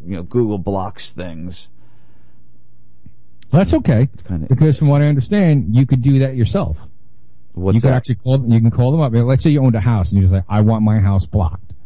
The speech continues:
Speaker 2: I want my property blocked." And they, they have to actually abide by it.
Speaker 1: They have to.
Speaker 2: I believe so.
Speaker 1: Oh, that's kinda
Speaker 2: Uh,
Speaker 1: cool.
Speaker 2: this, this is a fucking, oh my God.
Speaker 1: What?
Speaker 2: <sighs> It's <laughs> I,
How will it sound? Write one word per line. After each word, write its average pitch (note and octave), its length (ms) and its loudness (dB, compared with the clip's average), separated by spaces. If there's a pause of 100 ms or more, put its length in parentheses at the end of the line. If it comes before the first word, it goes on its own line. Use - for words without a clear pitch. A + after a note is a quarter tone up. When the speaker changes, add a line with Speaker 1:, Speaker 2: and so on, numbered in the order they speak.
(260)
Speaker 2:
I G#2 80 6
want A#2 160 4
my A#2 100 2
property G#2+ 400 0
blocked." F#2 320 2
And G#2 100 6
they, B2 120 4
they B2 200 0
have F#2+ 200 0
to A#2 100 2
actually A2 540 2 (480)
abide A#2+ 340 2
by D#2 140 2
it. - 140 -8 (180)
Speaker 1:
They F2+ 100 -2
have G#2+ 280 0
to. - 140 -8 (640)
Speaker 2:
I G#2+ 60 2
believe G#2+ 280 4
so. E2 220 -4 (160)
Speaker 1:
Oh, C#3 80 -6
that's F3 140 -8
kinda - 200 -10
Speaker 2:
Uh, F#2 140 4
Speaker 1:
cool. G#2+ 160 2
Speaker 2:
this, B2 340 2
this C3 200 2
is C3+ 60 -2
a B2 100 6
fucking, G2 520 2
oh G2+ 60 4
my E2+ 160 6
God. E2 340 4 (560)
Speaker 1:
What? E2+ 280 -4 (960)
Speaker 2:
<sighs> F#2 40 6 (1300)
It's - 220 -4
<laughs> - 440 -2 (1300)
I, - 100 -4